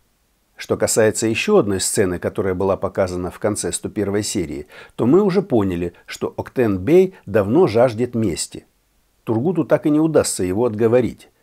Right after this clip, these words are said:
В результате он посадит Октен Бея в темницу за его нетерпимость. Этот поступок очень не понравится Бенги Хатун, а также многим из стойбища Макри.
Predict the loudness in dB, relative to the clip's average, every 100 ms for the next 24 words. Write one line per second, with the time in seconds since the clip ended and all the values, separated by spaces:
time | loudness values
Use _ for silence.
0 | _ _ _ -2 0 0 -2 0 0 -2
1 | -4 -4 -2 0 2 2 -2 -2 -2 -2
2 | 0 0 -2 -2 0 0 -2 -4 -2 -2
3 | 0 0 0 0 -2 -4 -6 -10 -14 -16
4 | _ _ _ _ 0 2 2 -2 -2 0
5 | -2 -2 -6 -12 -14 2 2 4 2 2
6 | 2 2 4 2 0 -2 -2 -2 -2 0
7 | 0 0 -4 -6 -14 _ -4 0 2 2
8 | 2 2 2 2 -2 -2 -2 -2 -2 -2
9 | -2 0 -2 -6